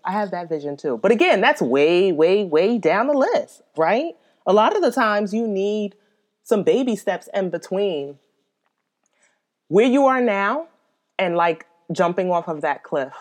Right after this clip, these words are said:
or maybe traveling solo, whatever it is. So I really wanted to talk about ways you can be bold, badass,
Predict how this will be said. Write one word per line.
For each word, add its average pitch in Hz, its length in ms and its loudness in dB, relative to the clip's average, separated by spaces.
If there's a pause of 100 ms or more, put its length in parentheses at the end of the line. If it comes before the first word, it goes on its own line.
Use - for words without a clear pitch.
(360)
or 156 280 0
maybe 165 260 -2
traveling 160 500 -2
solo, 147 420 -4
whatever 190 440 0
it 165 80 0
is. 139 220 -4
So 170 360 -2 (420)
I 233 140 4
really 277 340 2
wanted 202 280 0
to 175 80 -16
talk 180 300 -2
about 147 580 -4 (440)
ways 180 720 -2
you 180 280 -4
can 262 300 -2
be 220 200 0
bold, 139 840 -2 (880)
badass, 226 880 0